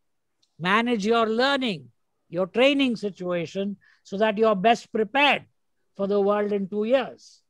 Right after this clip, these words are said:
So it's also a very specific problem for you. It's not simply generally gyan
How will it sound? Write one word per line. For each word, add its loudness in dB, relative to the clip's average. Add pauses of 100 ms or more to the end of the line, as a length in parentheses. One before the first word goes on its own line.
(400)
So -4
it's 2
also 4
a 8
very 2
specific 0
problem 0
for -4
you. -2 (220)
It's -16
not 0
simply -2
generally 2
gyan 0